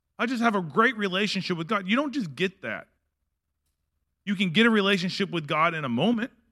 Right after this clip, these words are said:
by saying, "Lord, forgive me of my sins." But to cultivate a personal, deep relationship with the Lord takes time. And that means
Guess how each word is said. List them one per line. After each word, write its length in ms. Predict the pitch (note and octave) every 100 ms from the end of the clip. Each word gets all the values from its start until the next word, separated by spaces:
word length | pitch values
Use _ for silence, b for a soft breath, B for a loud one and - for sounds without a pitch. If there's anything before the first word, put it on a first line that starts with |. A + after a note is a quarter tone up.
| _
by 80 | D#3
saying, 260 | D3 E3 D3+
"Lord, 240 | E3 E3
forgive 380 | D#3 C3+ C#3+ D#3+
me 300 | E3+ D3+ D#3 -
of 60 |
my 140 | D3 C3
sins." 600 | - - G3+ F#3+ G3+ - _ _ _ _ _ _ _ _ _ _ _ _ _ _ _ _ _ _
But 200 | - G3
to 180 | F3+ D#3 - -
cultivate 540 | A3 B3+ A3+ F3+ F3
a 60 | D3
personal, 600 | - G3 A3 - G#3 F3+
deep 300 | C3 F3 E3
relationship 520 | D#3 D3+ D#3+ D#3 D#3
with 80 | C#3+
the 80 | C3+
Lord 320 | C#3+ F3 C#3+
takes 220 | - C3
time. 420 | - F#3 E3+ A#2 G#2+ _ _ _ _ _ _ _ _ _ _ _ _ _ _ _ _ _ _ _ _ _
And 80 | C#3+
that 140 | D#3+ E3
means 500 | E3 D#3 D3+ C#3+